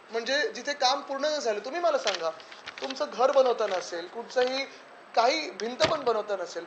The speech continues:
अर्धवट कामावर कोणी रंगरंगोटी करतं का? ह्या अर्धवट कामांवर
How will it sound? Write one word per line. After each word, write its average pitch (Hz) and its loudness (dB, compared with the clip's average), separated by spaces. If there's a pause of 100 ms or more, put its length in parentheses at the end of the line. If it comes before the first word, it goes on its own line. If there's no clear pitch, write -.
अर्धवट 247 4
कामावर 240 2
कोणी 254 -4
रंगरंगोटी 233 0
करतं 190 -4
का? - -4 (600)
ह्या 233 6 (100)
अर्धवट 262 6 (220)
कामांवर 233 4